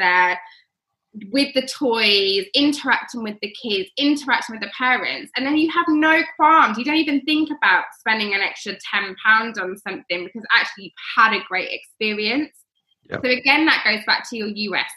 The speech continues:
Speaker 1: P. You don't have to be the cheapest. You just have to give the best experience. I'm not the cheapest business coach, but I give a great experience. Like, we're not the cheapest salon, but we give a great experience.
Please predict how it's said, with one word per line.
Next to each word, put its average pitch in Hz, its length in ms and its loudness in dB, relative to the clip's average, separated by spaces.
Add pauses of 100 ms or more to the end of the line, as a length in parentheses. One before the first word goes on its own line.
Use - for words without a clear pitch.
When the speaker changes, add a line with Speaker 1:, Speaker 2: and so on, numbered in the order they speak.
(120)
Speaker 1:
P. 285 380 -4 (540)
You 247 120 0
don't 311 180 4
have - 380 -2 (160)
to 269 80 -4
be 254 180 -2
the 208 140 -4
cheapest. 294 500 -2 (600)
You 262 280 4
just 247 140 -6
have 208 260 -6
to 202 60 -12
give 190 240 -8
the 180 140 -8
best 180 300 -8
experience. 175 680 -4 (920)
I'm 262 280 4
not 277 220 2
the 208 80 -4
cheapest 240 440 -8
business 208 440 -6
coach, 123 440 -10
but 170 240 0 (380)
I 214 300 4 (160)
give 202 220 -2
a 180 80 -8
great 175 420 -4
experience. 170 800 -6
Like, 180 200 0
we're 240 280 4
not 247 220 2
the 196 80 -6
cheapest 214 460 -10
salon, 180 680 0
but 185 160 -4
we 214 240 -4
give 214 280 2
a 175 60 -2
great 180 360 -2
experience. 190 800 -2